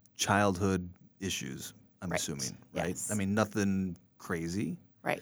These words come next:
Speaker 1: But also nothing special either. It's just normal family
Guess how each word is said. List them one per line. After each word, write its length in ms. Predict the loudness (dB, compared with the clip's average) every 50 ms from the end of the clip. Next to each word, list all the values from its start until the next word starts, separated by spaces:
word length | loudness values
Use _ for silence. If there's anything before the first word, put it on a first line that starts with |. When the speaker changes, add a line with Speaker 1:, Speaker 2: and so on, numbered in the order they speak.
| -8 -18 -18 -18 -20 -20 -20 -20 -20 -20 _ _ _ 0 6
Speaker 1:
But 120 | 6 8
also 240 | 8 8 6 6 8
nothing 520 | 8 10 8 8 6 6 4 6 6 6 6
special 580 | 4 2 2 4 2 2 2 2 -2 0 0 0
either. 340 | 0 0 -2 -2 -2 -2 0
It's 240 | 0 0 -2 -2 2
just 440 | 6 8 8 8 8 6 0 -4 -8 -16 -20 _ _ -20 -18 -16
normal 680 | -10 -2 2 4 6 6 6 6 6 6 6 4 2
family 680 | 0 -2 -2 -2 0 0 0 0 0 -2 -2 -2 -4